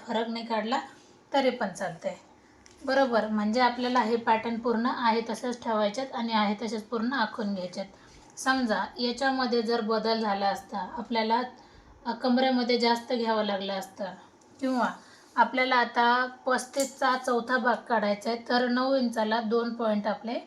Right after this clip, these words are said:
कमी येतात, कमी येतात, बरोबर.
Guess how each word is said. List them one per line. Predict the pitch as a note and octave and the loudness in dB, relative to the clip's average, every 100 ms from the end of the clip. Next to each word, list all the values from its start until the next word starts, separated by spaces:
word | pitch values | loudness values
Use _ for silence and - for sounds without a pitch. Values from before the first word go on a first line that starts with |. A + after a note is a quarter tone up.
| - - _ _ - | -14 -20 _ _ 0
कमी | C4+ C#4 B3+ | 2 4 2
येतात, | F#3+ - F3 - - - - _ _ _ _ - - _ _ _ - - - - - - | 0 -2 -8 -10 -20 -20 -20 _ _ _ _ -20 -20 _ _ _ -20 -20 -20 -20 -20 -2
कमी | B3+ C4 B3+ | -2 0 0
येतात, | G3+ G#3+ G3 | 0 -2 -4
बरोबर. | A#3+ A#3+ C4 A#3+ G#3 | -4 0 0 2 0